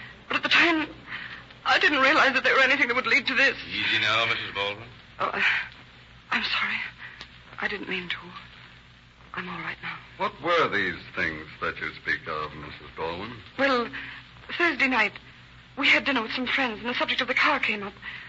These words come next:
Speaker 1: I suggested that, that the doctor call Missus Willis and see if she was ready to buy it.
Speaker 3: And did he?
Speaker 1: Yes, he did. I stood right beside him, and I heard him say, "All right, that's fine.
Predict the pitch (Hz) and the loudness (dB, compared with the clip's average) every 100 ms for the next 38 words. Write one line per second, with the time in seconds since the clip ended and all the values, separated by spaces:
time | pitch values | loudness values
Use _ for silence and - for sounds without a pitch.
0 | - - - - - - 226 220 302 226 | -16 -18 -8 2 2 4 2 0 0 0
1 | 208 - - - - - - - 220 - | 0 -2 -16 -16 -18 -20 -18 -10 -6 -6
2 | - - 269 330 277 - 330 269 226 220 | -6 0 2 4 2 2 2 2 -2 -4
3 | 226 214 226 247 240 - 320 311 262 247 | -2 -2 -2 -6 -8 -4 2 4 4 2
4 | 262 247 247 269 170 - 85 82 107 - | 0 0 0 0 0 -2 -6 0 2 2
5 | - - 254 294 - - 262 269 175 - | 0 -2 0 2 2 -2 0 0 -2 -14
6 | - - - - - - 269 294 262 262 | -16 -18 -18 -20 -8 0 2 2 4 4
7 | 254 277 277 220 240 247 277 254 240 262 | 2 2 2 2 4 4 4 2 0 2
8 | 233 - - - - - - - - - | 2 0 -6 -8 -12 -18 -20 -20 -14 -4
9 | 294 262 262 - - - - - - 226 | 2 4 2 -2 -18 -20 -20 -18 -14 -12
10 | - - 233 196 | -6 2 2 2